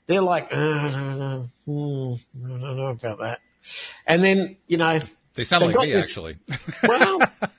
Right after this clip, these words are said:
Speaker 1: look, it's understandable, right? Um, they, they got a fifty thousand dollar investment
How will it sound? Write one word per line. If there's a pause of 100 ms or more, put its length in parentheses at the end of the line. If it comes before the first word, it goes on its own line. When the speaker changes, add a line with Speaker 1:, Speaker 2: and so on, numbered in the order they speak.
(540)
Speaker 1:
look,
it's
understandable,
right?
Um, (320)
they,
they
got
a
fifty
thousand
dollar (480)
investment